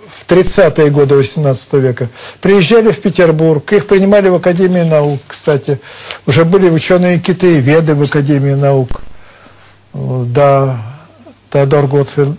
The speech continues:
Байер был первый такой приглашённый из Европы китаевед. Он написал грамматику китайского языка, но говорить... Они-то говорили по-манжурски, а он знал китайские иероглифы. Разговора не получилось.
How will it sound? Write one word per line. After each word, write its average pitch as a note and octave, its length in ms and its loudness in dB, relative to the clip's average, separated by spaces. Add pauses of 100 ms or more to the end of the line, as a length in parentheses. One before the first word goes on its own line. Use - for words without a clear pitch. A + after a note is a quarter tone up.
Байер C3+ 440 0
был C3 220 -2
первый B2+ 460 -2
такой B2+ 260 -4
приглашённый C3 640 -2
из A2+ 120 -6
Европы B2+ 460 -2 (480)
китаевед. B2 520 0
Он E3 120 2
написал D3+ 360 0
грамматику D3 640 0 (240)
китайского D3 560 0
языка, C#3+ 380 0 (220)
но F3 180 2
говорить... F#3 680 2 (280)
Они-то G3 340 2
говорили F3+ 300 2
по-манжурски, F3+ 680 0
а D#3 120 4
он F#3+ 120 2
знал F#3 240 2
китайские C#3 680 -2
иероглифы. B2 540 -2 (460)
Разговора D3+ 500 2
не D#3+ 140 0
получилось. C3 840 -2